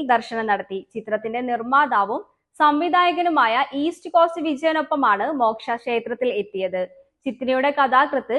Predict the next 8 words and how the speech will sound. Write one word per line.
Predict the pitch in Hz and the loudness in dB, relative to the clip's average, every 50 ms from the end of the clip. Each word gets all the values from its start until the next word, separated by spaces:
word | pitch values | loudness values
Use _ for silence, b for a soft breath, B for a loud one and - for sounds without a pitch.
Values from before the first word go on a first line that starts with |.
| 330 - - | -4 -4 -2
കെ | 294 277 269 269 | 0 2 2 2
വി | 262 269 294 294 - | 2 0 -2 -2 0
അനിൽ, | 269 262 254 240 226 262 339 427 392 - | 0 0 0 0 -2 -2 -4 -6 -4 0
ഛായാഗ്രാഹകൻ | 320 262 254 262 285 302 285 320 311 320 320 320 320 320 277 269 - | 2 2 4 4 2 2 0 0 0 0 0 -2 -2 -4 -6 -6 -4
രതീഷ് | 240 240 226 226 285 339 330 - - - | -2 -2 -2 -2 -4 -6 -6 -4 -2 0
റാം | 330 330 320 277 | 0 0 0 -2
എന്നിവരും | 269 277 269 254 240 226 220 269 - - | -2 -2 -2 -2 -2 -2 -4 -4 -2 -2
ഒപ്പമുണ്ടായിരുന്നു. | 254 226 240 220 214 208 202 196 190 190 190 190 190 190 185 185 | -2 -2 -2 -4 -4 -4 -2 0 0 0 0 -4 -8 -10 -10 -10